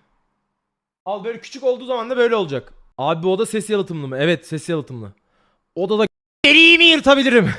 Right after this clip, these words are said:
<laughs> Yani inşallah. Öyle tahmin ediyorum. Bir şey olacağını düşünmüyorum.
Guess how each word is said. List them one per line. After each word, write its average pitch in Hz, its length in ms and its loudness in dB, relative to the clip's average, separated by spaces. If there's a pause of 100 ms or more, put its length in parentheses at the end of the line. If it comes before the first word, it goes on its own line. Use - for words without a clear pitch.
(140)
<laughs> - 220 -20
Yani 190 260 2
inşallah. 190 560 0 (640)
Öyle 208 240 2
tahmin 185 300 2
ediyorum. 127 400 -6 (720)
Bir - 40 -16
şey 196 160 -4
olacağını 190 320 -4
düşünmüyorum. 170 540 -8